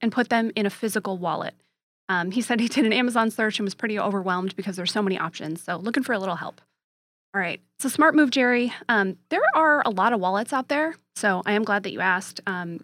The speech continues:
I would go with one of the two major cold wallet makers, Ledger or Trezor. Um, you can get a Ledger Nano S for about sixty bucks. The, the Trezor Model One costs about eighty-five.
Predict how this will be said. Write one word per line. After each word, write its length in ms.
I 100
would 140
go 140
with 240
one 180
of 80
the 80
two 240
major 400
cold 320
wallet 380
makers, 500
Ledger 480
or 80
Trezor. 520
Um, 140
you 80
can 80
get 80
a 60
Ledger 320
Nano 320
S 180
for 80
about 220
sixty 380
bucks. 500
The, 340
the 100
Trezor 360
Model 260
One 280
costs 260
about 200
eighty-five. 640